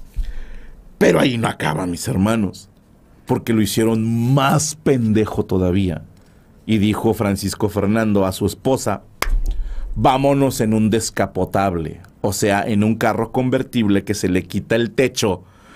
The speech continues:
para que la gente nos pueda ver". Que dices, "Vato, ya son ganas de que te cargue tu puta madre", pero bueno. Lo cagado, perdónenme la expresión, del asesinato de Francisco Fernando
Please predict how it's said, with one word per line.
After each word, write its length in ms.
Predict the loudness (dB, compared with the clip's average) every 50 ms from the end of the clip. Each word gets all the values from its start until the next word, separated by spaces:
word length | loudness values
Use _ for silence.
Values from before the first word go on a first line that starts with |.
| -10 -4
para 240 | 0 0 0 0 0
que 100 | -2 -2
la 160 | 0 0 -2
gente 340 | -2 -2 -2 -2 0 0 0
nos 180 | 0 0 -2 -2
pueda 300 | -2 0 2 2 4 4
ver". 300 | 2 2 0 -2 -4 -10 -18 -20 -20 _ -20 -20 -20 -20 -20 -20 -20 -20 -20 _ -20 -20 -20 -20 -20 -20 -20 -20 -20 -12 -4
Que 100 | -2 0
dices, 460 | 2 2 2 2 2 0 0 0 -4 -14 -18 -14 -12 -12 -8 -6
"Vato, 280 | -6 -8 -8 -8 -12 -10
ya 180 | -10 -8 -8 -4
son 300 | -2 0 2 2 2 2
ganas 340 | 0 -2 -4 -4 -4 -4
de 80 | -4 -2
que 100 | -4 -4
te 140 | -4 -4 -6
cargue 320 | -6 -8 -8 -8 -8 -8
tu 180 | -6 -6 -6 -4
puta 320 | -4 -4 -4 -2 -4 -6
madre", 340 | -6 -8 -8 -8 -8 -8 -6 -4
pero 200 | -2 0 0 -2
bueno. 200 | -4 -6 -12 -16 -20 -16 -12 -12 -12 -12 -12 -14 -14 -14 -16 -18 -18 -20 -20 -20 -20 -20 -20 -20 -20 -20 -20 -20 -20 -20 -20 -20 -10 -2 0
Lo 240 | 2 2 2 2
cagado, 640 | 2 0 0 2 4 4 4 4 4 2 2 0 0
perdónenme 560 | 0 0 2 2 2 2 2 0 0 2 2
la 80 | 2 0
expresión, 580 | -2 -2 -2 -2 -2 0 0 0 0 0 -2 -2
del 220 | 0 0 2 2 2
asesinato 600 | 0 -2 -4 -2 0 0 2 2 0 0 0 0
de 80 | 0
Francisco 400 | 0 -2 -4 -4 -6 -4 -4 -4
Fernando 560 | -2 -2 -2 -2 0 0 0 0 0 -2 -4